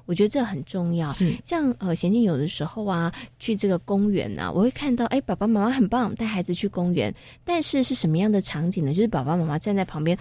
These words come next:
Speaker 1: 滑手机，<laughs> 然后小孩子在那边溜滑梯。其实我觉得好可惜哦。
Speaker 2: 嗯。
Speaker 1: 你可以从孩子溜滑梯这个过程里头，你可以看看孩子的身体的发展。
Speaker 2: 发展，对。
Speaker 1: 对，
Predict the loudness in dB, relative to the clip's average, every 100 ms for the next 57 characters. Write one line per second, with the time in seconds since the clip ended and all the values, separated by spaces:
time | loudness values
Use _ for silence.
0 | -4 -4 0 0 0 0 0 -2 0 4
1 | 4 4 2 0 0 4 2 2 0 -2
2 | -2 0 4 4 4 0 0 4 6 6
3 | 2 -2 -2 -2 -4 -2 0 0 -4 -16
4 | 0 2 4 2 0 0 -2 -2 -2 0
5 | 0 -2 -6 -2 -2 -2 2 4 6 4
6 | 2 2 2 2 2 -2 0 -2 -4 -2
7 | 2 2 2 -2 -2 -2 0 0 0 -2
8 | 0 0 0 0 0 0 0 0 0 0
9 | 0 -2 -6 -10 -2 0 0 0 2 2
10 | 4 4 2 -2 -6 -6 -8 -4 0 2
11 | 2 2 2 -2 _ _ -8 -6 -2 -2